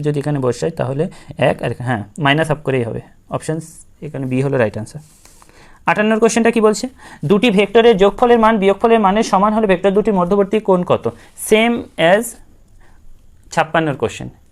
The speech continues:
একেবারে হুবাহু সেম কোশ্চেন, ঠিক আছে? আনসার হবে নাইনটি।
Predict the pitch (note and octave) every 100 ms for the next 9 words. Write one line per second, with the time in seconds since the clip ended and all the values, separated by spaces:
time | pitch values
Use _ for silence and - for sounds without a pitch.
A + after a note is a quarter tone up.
0 | E3 D#3+ G3 F3+ E3+ F#3 G#3+ - A#2+ A#2
1 | A2 - - - - - - _ _ -
2 | A3+ A#3 - C#3 D#3+ F#3 C#3 G#2 G2